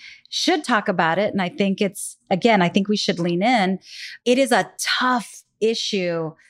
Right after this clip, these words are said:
to talk about. It's something really difficult to tackle, you know, and, and to tell a voter, for example, "Well, you know, we should be addressing the root causes, and let's talk about the climate crisis, and let's talk about,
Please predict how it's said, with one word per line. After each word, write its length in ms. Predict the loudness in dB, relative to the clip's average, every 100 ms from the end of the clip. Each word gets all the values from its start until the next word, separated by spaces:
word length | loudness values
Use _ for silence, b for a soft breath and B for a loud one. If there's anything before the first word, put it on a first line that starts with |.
| b
to 120 | -2 0
talk 300 | 2 4 4
about. 300 | 2 0 0
It's 240 | -2 -2 0
something 440 | 2 4 2 2
really 260 | 2 2 0
difficult 540 | 0 0 0 0 -2
to 100 | -2
tackle, 580 | -2 -2 -2 -2 -2 -4 B B B
you 140 | 4
know, 100 | 4
and, 180 | 4 4
and 220 | 2 2
to 140 | 2 0
tell 520 | 0 2 4 2 -2 -14 -18 -20 -20 -20 -20 _ 0
a 120 | 4
voter, 420 | 4 4 4 0
for 200 | 0 -2
example, 680 | -2 0 0 0 0 0 -2 B B B
"Well, 340 | 2 6 6
you 140 | 6 4
know, 80 | 2
we 140 | 0
should 200 | 0 -2
be 200 | -2 -2 0
addressing 520 | 0 2 0 0 0
the 60 | 0
root 280 | -2 -4 0
causes, 460 | 0 2 0 0
and 100 | 0
let's 180 | 0 -2
talk 220 | 0 0
about 240 | 2 0 0
the 80 |
climate 400 | -2 0 0 0
crisis, 480 | 0 0 0 -4 -2
and 100 | 0
let's 220 | 0 -2
talk 260 | 0 0 2
about, 400 | 2 4 4 2